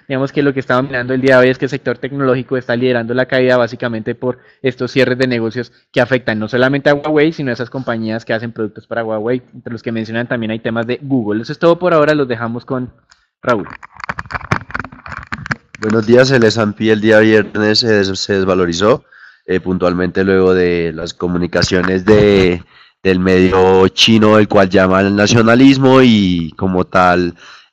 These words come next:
Speaker 2: habla que posible, que China debería tomar represalias en contra de Estados Unidos. El día, eh, desde el punto de vista técnico, el S and P, eh, frenó su recuperación y se mantiene por debajo de la media móvil de doscientos,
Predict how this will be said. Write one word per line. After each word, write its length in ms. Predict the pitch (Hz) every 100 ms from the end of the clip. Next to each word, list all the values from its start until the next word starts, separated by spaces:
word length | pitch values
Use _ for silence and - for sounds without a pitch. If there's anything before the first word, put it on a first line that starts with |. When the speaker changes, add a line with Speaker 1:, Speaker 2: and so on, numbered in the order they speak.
| 98
Speaker 2:
habla 300 | 95 95 98
que 160 | -
posible, 400 | 92 95 92 90
que 100 | -
China 260 | 92 101 92
debería 200 | 95 92
tomar 300 | 98 92 92
represalias 600 | 92 90 87 90 82 90
en 80 | 92
contra 300 | 87 82 85
de 60 |
Estados 420 | 82 87 82 -
Unidos. 420 | 87 87 82 78 - - - _
El 180 | 101 95
día, 340 | 101 98 101 -
eh, 280 | 104 101 95
desde 120 | 95
el 60 | 92
punto 240 | 98 98
de 20 |
vista 180 | 101 113
técnico, 440 | 95 117 123 135
el 80 | 123
S 180 | 104 95
and 220 | 98 92
P, 500 | - 101 101 98 98 _ - - _ _
eh, 280 | 104 98 95
frenó 400 | - 110 98 98
su 120 | 95
recuperación 920 | 98 104 110 90 104 92 - 110 120 139
y 60 |
se 100 | 123
mantiene 340 | 98 87 90 90
por 220 | 98 92
debajo 300 | 95 90 90
de 60 |
la 100 | 90
media 240 | 87 87 87
móvil 260 | 85 85
de 120 | 87 87
doscientos, 920 | 85 - 82 80 85 80 80 76